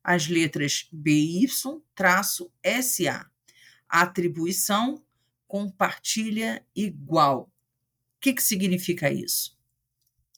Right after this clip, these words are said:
Essa licença permite que outros remixem,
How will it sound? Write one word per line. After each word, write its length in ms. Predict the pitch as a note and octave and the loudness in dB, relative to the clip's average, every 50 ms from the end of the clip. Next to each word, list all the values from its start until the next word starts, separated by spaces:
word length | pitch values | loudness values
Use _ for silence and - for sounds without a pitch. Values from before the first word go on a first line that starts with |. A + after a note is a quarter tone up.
| _ - | _ -4
Essa 200 | E3 D3+ - E3 | -2 -2 2 4
licença 560 | E3+ F3 F3 - G3 F#3+ A3 A3+ - - - - - - - - - _ | 4 4 4 4 2 2 2 0 0 -4 -6 -10 -14 -20 -20 -20 -12 _
permite 440 | - A#3+ A#3 F#3+ A#3 C4 C4+ - A3+ | 0 2 4 6 6 6 4 4 2
que 200 | - - C4+ B3+ B3+ | 2 4 4 4 4
outros 480 | B3+ C4+ D4+ D#4+ - - F3+ F3 - | 4 2 2 0 0 -2 -4 -4 0
remixem, 680 | F#3 F#3+ G3+ F#3 F3+ F3 F3+ - - - F#3+ F#3 - | 2 2 2 2 2 0 -2 -4 -6 -6 -6 -8 -8